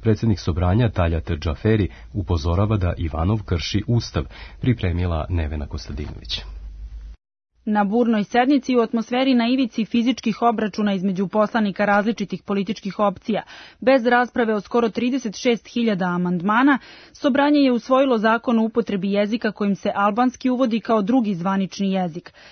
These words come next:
Speaker 2: Predsjednik države Đorđe Ivanov kaže da mu ustav i savest ne dozvoljavaju da takav zakon potpiše,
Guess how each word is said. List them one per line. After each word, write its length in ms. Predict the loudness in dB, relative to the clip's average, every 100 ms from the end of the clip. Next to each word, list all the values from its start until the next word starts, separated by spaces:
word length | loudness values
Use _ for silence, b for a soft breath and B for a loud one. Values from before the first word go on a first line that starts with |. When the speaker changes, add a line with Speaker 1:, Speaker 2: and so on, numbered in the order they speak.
| B -4
Speaker 2:
Predsjednik 460 | -4 0 0 0
države 340 | 0 0 0 0
Đorđe 360 | -2 -2 -2
Ivanov 400 | -2 0 0 -2 0
kaže 260 | 0 0
da 120 | 0 0
mu 120 | 0
ustav 400 | -2 -2 -2 -6
i 140 | -4 -2
savest 420 | 0 2 0 0
ne 160 | 0
dozvoljavaju 640 | 2 0 0 2 2 2 0
da 100 | -2
takav 320 | -4 -4 -4
zakon 460 | 0 0 0 -4 -4 -2
potpiše, 560 | -2 0 -2 -2 -8